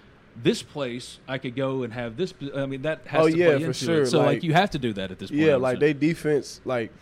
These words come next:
Speaker 2: last year, I didn't, I played four, five snaps of press last year, and I had six hundred coverage snaps and eleven hundred snaps played. And then the scouts
Speaker 1: Say again? How many?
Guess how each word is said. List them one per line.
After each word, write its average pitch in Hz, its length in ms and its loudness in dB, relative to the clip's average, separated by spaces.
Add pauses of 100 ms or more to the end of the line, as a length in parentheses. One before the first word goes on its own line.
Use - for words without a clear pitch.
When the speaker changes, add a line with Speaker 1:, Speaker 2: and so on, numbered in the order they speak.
(560)
Speaker 2:
last 151 440 4
year, 135 100 4
I 156 120 4
didn't, 139 380 -2
I 165 100 -2
played 131 360 0
four, 147 680 0
five 135 400 -2
snaps 127 380 -8
of 120 100 -12
press 123 320 -10
last 107 320 -10
year, - 200 -16 (320)
and 131 100 -2
I 143 80 0
had 131 240 0
six - 300 -6
hundred 131 240 -4
coverage 123 260 -4
snaps 123 480 -8
and 117 240 -8
eleven 135 400 -4
hundred 131 240 -6
snaps 120 320 -10
played. 117 340 -10 (1200)
And 139 140 -4
then 143 200 2
the 123 60 -4
scouts 160 340 4
Speaker 1:
Say 262 100 0
again? 254 400 -2 (300)
How 175 260 2
many? 294 420 4